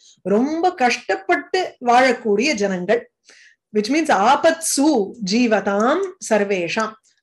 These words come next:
ஆபத்துக்கள்ல நம்ம எல்லாருமே வாழும் பொழுது என்னென்ன நம்ம வந்து if we face some difficulty in life, அப்பொழுது நம்ம எப்படி நடந்து கொள்ளணும்,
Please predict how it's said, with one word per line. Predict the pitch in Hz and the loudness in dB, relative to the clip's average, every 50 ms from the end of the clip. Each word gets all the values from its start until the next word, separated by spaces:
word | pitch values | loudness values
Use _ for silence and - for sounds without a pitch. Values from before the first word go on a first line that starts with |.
| _ _ - 190 | _ _ -6 -2
ஆபத்துக்கள்ல | 190 233 294 330 392 392 392 - - 359 - - - 320 302 302 302 311 359 359 - - - | 2 2 2 2 2 -2 -2 -2 -2 -2 -2 -2 -2 -2 -2 0 0 2 0 0 0 -4 -8
நம்ம | - 254 269 277 269 254 | -6 -4 -2 0 2 2
எல்லாருமே | 233 220 226 254 285 294 294 294 302 294 294 311 339 330 - - | 2 2 2 2 4 4 4 4 2 0 0 0 0 -2 -2 -4
வாழும் | 226 208 208 233 254 294 285 269 233 | 0 2 4 4 4 2 2 0 2
பொழுது | 214 208 202 202 208 - - _ _ | 2 2 2 2 0 -6 -12 _ _
என்னென்ன | - 233 240 277 311 339 339 320 320 320 302 | 0 0 2 2 2 0 0 0 0 0 0
நம்ம | 277 262 247 240 | 0 0 0 0
வந்து | 240 233 269 339 320 | 0 0 0 0 -2
if | 269 254 | -2 -4
we | 233 262 254 220 | -4 -2 -2 -2
face | 214 262 294 339 392 - - | 0 2 2 2 0 0 -2
some | 339 311 269 233 | -2 -2 0 0
difficulty | 247 233 294 285 285 277 240 254 262 247 | -2 -2 -2 -2 0 -2 -2 -2 -2 -2
in | 220 196 | -2 -2
life, | 185 180 190 208 185 156 - - - _ _ _ _ - _ _ - - _ _ _ _ _ | -2 0 0 0 0 -2 -6 -16 -20 _ _ _ _ -20 _ _ -20 -20 _ _ _ _ _
அப்பொழுது | - 233 262 254 - 392 381 349 330 370 453 | -2 -2 -2 0 2 2 4 4 4 2 2
நம்ம | 466 294 262 254 | 2 2 2 4
எப்படி | 214 214 208 - - 330 320 | 2 2 0 -2 -4 -2 -2
நடந்து | 262 214 202 208 233 233 254 233 | -2 -2 -2 -2 -2 -4 -4 -6
கொள்ளணும், | 202 165 160 151 151 156 185 - | -8 -10 -10 -10 -12 -14 -14 -16